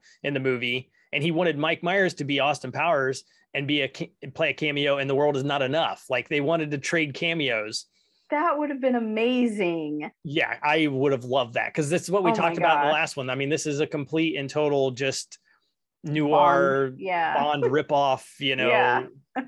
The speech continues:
Speaker 1: just to see the two,
Speaker 2: Satire.
Speaker 1: yeah, full satire, just to see the two swap and just be, like, comrades in it all, you know, like,
Speaker 2: <laughs>
Speaker 1: "Yeah, yeah, we're just,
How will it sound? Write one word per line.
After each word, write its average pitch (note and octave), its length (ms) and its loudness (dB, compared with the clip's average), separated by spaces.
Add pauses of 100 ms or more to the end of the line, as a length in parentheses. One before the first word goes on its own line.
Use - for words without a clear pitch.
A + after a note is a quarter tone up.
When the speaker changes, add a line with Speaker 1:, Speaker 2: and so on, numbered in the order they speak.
(300)
Speaker 1:
just D3 160 -6 (960)
to F3+ 100 2
see A3 220 2
the F#3 80 2
two, D#3+ 100 4
Speaker 2:
Satire. E3+ 420 0
Speaker 1:
yeah, D3 340 -2
full F3 160 2
satire, B2 720 0
just - 260 -6
to - 80 -2
see F#3+ 180 -2
the D3 100 0
two E3+ 220 -2
swap C#3 480 0
and C#3 140 -2
just C3+ 340 -4
be, C#3+ 220 -2
like, B2 280 -2 (280)
comrades B2 580 -2
in A#2 140 -4
it A2+ 100 -4
all, A2 260 2
you A2 140 -2
know, A2+ 160 2
like, A#2 220 -2
Speaker 2:
<laughs> - 20 -14
Speaker 1:
"Yeah, A3 180 0
yeah, G#3 260 0
we're F#3+ 180 0
just, E3+ 280 -10